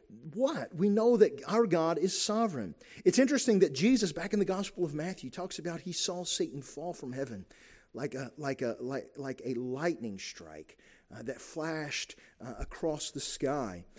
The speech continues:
And it's interesting that, that, that Jesus spoke of that already and has spoken of that in the sense of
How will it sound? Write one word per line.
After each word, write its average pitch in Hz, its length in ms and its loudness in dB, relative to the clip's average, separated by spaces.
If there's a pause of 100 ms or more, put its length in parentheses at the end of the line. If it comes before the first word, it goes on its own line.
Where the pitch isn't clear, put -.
(240)
And 175 80 -2
it's 175 120 -2
interesting 143 800 2
that, 117 280 -2
that, 127 320 -4
that 127 160 -4
Jesus 160 540 -2
spoke 196 400 2
of 95 160 0
that 98 220 -4
already 123 680 4
and 123 140 -4
has 117 120 -4
spoken 147 480 0
of 92 120 -4
that 123 220 -2
in 107 120 -2
the 110 40 -2
sense 131 440 -4
of 123 120 -4